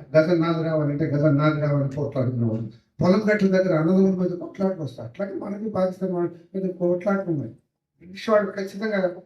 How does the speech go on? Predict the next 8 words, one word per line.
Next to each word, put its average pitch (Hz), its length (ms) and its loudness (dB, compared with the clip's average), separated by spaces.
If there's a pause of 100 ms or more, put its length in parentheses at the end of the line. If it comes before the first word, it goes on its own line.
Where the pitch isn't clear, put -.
(140)
నిర్ణయించుకునే 165 640 2
ఉంటారు. 135 380 -4 (320)
మనకు 180 140 -2
తగాదాలు, 196 600 2
మనకి 208 240 -12 (140)
చైనాకి 196 340 6 (460)
వివాదాలు 202 420 6
ఉన్నాయి, 160 260 2